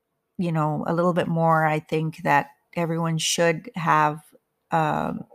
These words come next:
should invest in, in making their mental health a priority. So if you're interested, go to my website, and it's under services. You'll see.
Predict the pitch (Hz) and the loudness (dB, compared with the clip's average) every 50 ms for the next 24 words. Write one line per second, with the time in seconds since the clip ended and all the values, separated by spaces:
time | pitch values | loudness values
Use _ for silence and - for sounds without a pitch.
0 | _ _ _ _ - - - - 220 214 214 214 190 175 175 170 170 - - 160 | _ _ _ _ -8 -4 0 2 4 6 6 6 6 6 6 4 4 2 0 0
1 | 156 151 - - _ - 175 165 165 160 160 - - _ _ _ _ _ - 196 | -2 -2 -4 -6 _ -4 -2 -2 -2 -2 -2 -4 -8 _ _ _ _ _ -6 -2
2 | 190 180 170 170 165 165 - 175 170 170 170 170 165 165 151 147 147 143 - - | -2 0 0 0 -2 -4 -6 -4 -4 -2 -2 0 0 2 2 2 2 2 0 -2
3 | _ _ - 175 170 160 160 160 - 160 160 - - 156 160 - - - - 175 | _ _ -4 0 0 0 0 0 -2 -4 -2 0 -2 -2 -2 -2 -8 -4 0 2
4 | 175 208 226 233 233 226 226 220 220 214 220 _ - - - - - - - - | 4 6 6 6 6 4 2 0 -2 -4 -8 _ -18 -20 -20 -20 -20 -20 -20 -20
5 | - - - - - - _ _ _ _ _ _ _ _ _ - - - - - | -20 -20 -20 -20 -20 -20 _ _ _ _ _ _ _ _ _ -4 -2 2 4 6
6 | 254 233 226 214 240 226 220 220 220 214 220 - 220 202 - - - 208 202 196 | 6 6 6 4 4 4 6 6 4 2 0 0 -2 -2 -2 -2 0 -2 -2 -4
7 | 175 - 185 175 170 170 170 165 170 - - 180 175 165 160 156 156 156 156 - | -2 0 2 2 4 2 0 -2 -4 -6 -4 -4 -4 -2 0 0 -2 -2 -2 -4
8 | - 160 147 147 147 147 147 156 156 156 147 - - 147 - - - 156 156 170 | -2 0 0 0 0 -2 -4 -6 -6 -6 -8 -8 -10 -12 -10 -6 -6 -4 -2 -4
9 | 180 - - 180 170 151 165 156 - - 160 151 156 160 165 165 - - - 151 | -4 -2 -2 -2 -2 -2 -2 -4 -4 -4 -4 -6 -4 -4 -4 -4 -4 -4 -4 -4
10 | 143 143 139 | -4 -4 -6